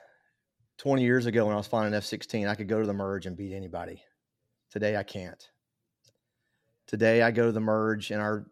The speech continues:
our tactics manuals say most of the time they're unsurvivable, that you go there, you're gonna die. But we still go there.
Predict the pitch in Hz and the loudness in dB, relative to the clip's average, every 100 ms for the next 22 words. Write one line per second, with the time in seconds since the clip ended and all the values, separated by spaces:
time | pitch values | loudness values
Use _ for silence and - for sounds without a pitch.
0 | - 110 117 113 113 92 107 107 104 101 | -6 -4 0 0 -2 -4 -2 -2 -2 -4
1 | - - 98 113 104 104 104 107 110 104 | -8 -14 -6 -2 -2 -2 -4 -8 -6 -4
2 | 98 98 101 - 95 87 92 90 90 - | -6 -6 -8 -8 -8 -8 -10 -12 -16 -18
3 | _ _ _ _ _ _ _ _ _ _ | _ _ _ _ _ _ _ _ _ _
4 | _ 92 113 110 117 110 110 104 98 98 | _ -10 -2 2 4 4 2 0 -4 -6
5 | 92 87 78 - _ _ _ _ _ _ | -8 -10 -12 -18 _ _ _ _ _ _
6 | _ _ _ _ _ _ _ _ _ _ | _ _ _ _ _ _ _ _ _ _
7 | _ _ _ _ 117 127 120 117 127 104 | _ _ _ _ 0 4 4 2 0 2
8 | 107 98 90 - | 2 0 -4 -12